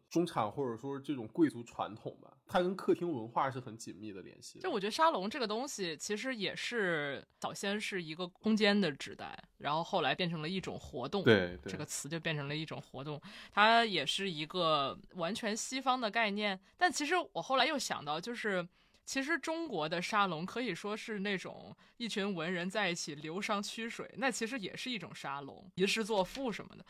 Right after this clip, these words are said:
Speaker 2: 对，但其实它的空间就会更与自然或者是与庭院结合的更紧密，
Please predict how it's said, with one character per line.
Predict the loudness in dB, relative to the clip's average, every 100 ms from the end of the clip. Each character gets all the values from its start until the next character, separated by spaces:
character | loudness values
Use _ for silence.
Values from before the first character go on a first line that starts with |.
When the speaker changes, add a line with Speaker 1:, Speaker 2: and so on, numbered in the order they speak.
| -8
Speaker 2:
对， | -6 2
但 | 4 4
其 | 4
实 | 6
它 | 6
的 | 6
空 | 6 4 2 4
间 | 2 2
就 | 2 2 2
会 | 4 4 4 2
更 | 2 2 0 -6 -8
与 | -8
自 | -6 0 0
然 | 2 0
或 | 0 -2
者 | -2
是 | -6
与 | -8
庭 | -8 -8 0
院 | 2
结 | 2 -2
合 | -6
的 | -6 -6
更 | -4 -4
紧 | -4 -8
密， | -10 -12